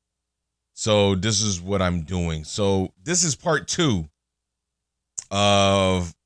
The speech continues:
last week's episode. Uh, yeah. So last week I delved into,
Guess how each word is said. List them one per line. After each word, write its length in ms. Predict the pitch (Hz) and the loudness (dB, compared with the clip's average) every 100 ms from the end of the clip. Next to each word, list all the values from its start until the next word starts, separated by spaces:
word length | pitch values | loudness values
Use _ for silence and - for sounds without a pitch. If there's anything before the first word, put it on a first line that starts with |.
| _ _ | _ _
last 440 | - 101 104 101 101 | -6 -2 0 0 -2
week's 260 | 101 85 | -4 -4
episode. 580 | 104 95 92 101 98 98 - | -4 -4 -2 -2 0 -2 -4
Uh, 840 | 90 90 87 85 82 80 76 71 62 _ _ _ _ _ _ | -6 -4 -2 -4 -4 -2 -2 -4 -8 _ _ _ _ _ _
yeah. 260 | 127 196 82 - _ _ _ _ _ _ _ _ _ _ _ _ _ _ | -4 -2 -2 -8 _ _ _ _ _ _ _ _ _ _ _ _ _ _
So 520 | - - 147 135 127 - _ _ _ _ _ _ _ _ _ _ _ _ _ _ _ _ _ _ _ _ _ | -4 0 2 2 0 -6 _ _ _ _ _ _ _ _ _ _ _ _ _ _ _ _ _ _ _ _ _
last 340 | 117 156 - 131 | -2 2 2 0
week 300 | 151 147 - | 0 0 -2
I 280 | 104 110 113 | -2 0 0
delved 500 | 90 110 113 110 87 | -2 0 0 0 -2
into, 920 | 104 104 - 107 101 98 95 92 85 | -2 -2 -2 -2 0 0 0 -2 -4